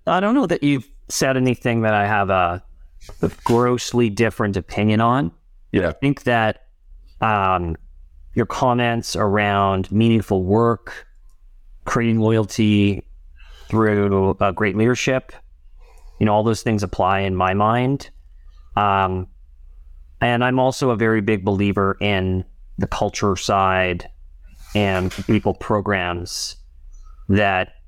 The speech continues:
Speaker 1: can have sort of, like, outsized benefits versus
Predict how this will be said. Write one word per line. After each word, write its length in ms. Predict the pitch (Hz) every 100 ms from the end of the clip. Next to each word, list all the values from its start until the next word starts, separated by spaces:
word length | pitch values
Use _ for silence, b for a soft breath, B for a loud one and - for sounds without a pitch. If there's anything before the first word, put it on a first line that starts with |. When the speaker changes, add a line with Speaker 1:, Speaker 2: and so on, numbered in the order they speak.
| -
Speaker 1:
can 220 | - 98
have 280 | 87 98 92
sort 180 | - 98
of, 60 |
like, 220 | 92 92 -
outsized 720 | 104 98 - 98 92 90 - 104
benefits 720 | 101 98 90 95 87 - -
versus 920 | 98 101 101 - 98 87 87 - -